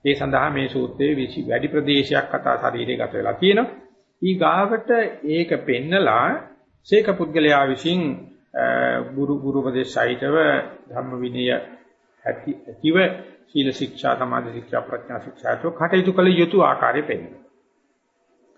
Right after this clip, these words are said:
ඒක තමයි ඇත්තටම කියනවා නම් ඒ සූත්‍රයෙන්, අ, එල්ලේ තියෙන්නේ. සීක පුද්ගලයාට,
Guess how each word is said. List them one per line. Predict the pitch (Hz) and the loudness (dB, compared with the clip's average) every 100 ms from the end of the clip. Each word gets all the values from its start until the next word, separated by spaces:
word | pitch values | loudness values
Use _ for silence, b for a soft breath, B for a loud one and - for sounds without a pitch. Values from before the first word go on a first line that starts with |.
| _ _ 143 | _ _ -2
ඒක | 151 | 0
තමයි | 127 143 170 | 0 0 2
ඇත්තටම | 135 - 135 131 | 0 0 -4 -2
කියනවා | 123 120 | -2 0
නම් | 151 | 0
ඒ | 151 131 | 0 0
සූත්‍රයෙන්, | 139 127 127 123 139 170 180 - _ - | 0 -4 -2 0 0 -2 -6 -12 _ -4
අ, | 127 117 113 107 - | 2 4 4 2 0
එල්ලේ | 160 156 180 | 2 4 2
තියෙන්නේ. | 151 131 98 - - _ _ _ _ _ - | 2 2 0 -10 -20 _ _ _ _ _ -6
සීක | 131 | -6
පුද්ගලයාට, | - 120 120 117 117 | -6 -8 -4 0 2